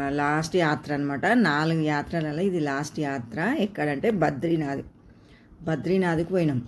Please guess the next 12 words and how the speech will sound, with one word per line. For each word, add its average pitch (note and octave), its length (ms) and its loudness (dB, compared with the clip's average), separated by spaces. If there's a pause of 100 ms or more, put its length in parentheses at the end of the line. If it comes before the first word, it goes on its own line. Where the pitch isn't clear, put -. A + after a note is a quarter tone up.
(140)
బద్రీనాథ్కి D#3 680 -2
పోతే D3+ 280 -2
అసలు E3 240 0
అక్కడైతే D3+ 420 -2
రోడ్లు D3+ 460 0
కనబడతలేవు D#3 640 -2
అసలు. C3+ 220 -4
మొత్తం F3 720 -6
మంచు C#3+ 380 -4
పర్వతాలే, D#3+ 680 -4
మొత్తం C3+ 360 -6
హిమాలయాలు E3 640 0